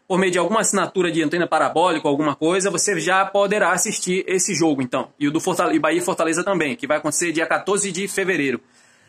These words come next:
Ah, se você tem, é, Disney, você pode, o Disney, Disney Plus, né, que você, é o, o Disney lá, o stream, se você tem, você pode assinar o Star Mais, que você vai pagar um valor a mais, acho que é trinta e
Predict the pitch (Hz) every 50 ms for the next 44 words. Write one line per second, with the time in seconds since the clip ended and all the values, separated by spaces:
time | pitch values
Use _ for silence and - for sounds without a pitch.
0 | _ _ _ - 185 175 175 170 175 175 - 247 254 247 247 - 247 240 240 247
1 | 240 240 233 220 202 180 175 - - - 180 170 165 160 156 151 143 139 147 165
2 | 233 240 180 190 165 143 - - _ _ _ _ _ _ - - 160 - 202 190
3 | 202 202 196 208 214 185 220 214 208 190 175 170 160 170 208 202 190 190 175 -
4 | - 156 160 180 170 190 180 - - 175 190 208 185 190 202 190 - _ _ _
5 | _ - 160 156 160 143 - 175 165 156 139 120 - - - 123 - 240 220 185
6 | 147 208 202 175 247 262 226 202 180 175 185 185 185 - - - 233 247 254 190
7 | 135 - - _ _ _ _ _ - - 208 208 226 214 - - 208 - - 226
8 | 254 254 196 165 190 185 - 208 - - 208 214 208 202 220 - - 214 202 -
9 | - 208 180 180 190 202 202 185 - - 214 214 190 180 160 160 160 156 147 -
10 | - 165 151 190 185 - 170 165 175 180 - 165 170 160 180 202 185 151 147 156
11 | 165 160 156 151 - - 165 - 175 196 214 214 190 156